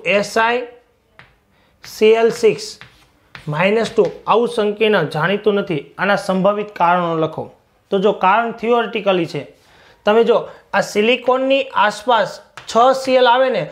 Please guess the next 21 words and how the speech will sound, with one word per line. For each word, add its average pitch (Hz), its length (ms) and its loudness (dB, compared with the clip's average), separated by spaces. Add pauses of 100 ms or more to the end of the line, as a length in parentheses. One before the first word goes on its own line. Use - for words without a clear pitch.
(220)
તો 220 100 0
નાના 196 540 2 (120)
કદના 240 600 0
સિલિકોન 226 680 0 (320)
એ 208 80 0
છ - 220 -10 (220)
ઇલેક્ટ્રોનને 233 520 0 (120)
આજુબાજુમાં 208 800 0
સંભાવી, 202 520 0 (220)
સમાવી 208 420 0
શકતો 190 360 -2
નથી. 185 200 0
એટલે 185 140 2
જો 175 260 2 (340)
એસ 202 200 0
આઈ 247 100 4
પ્લસ 240 320 0
ફોરના 240 340 2
મર્યાદિત 226 600 0
કદને 233 320 0
કારણે 226 400 -2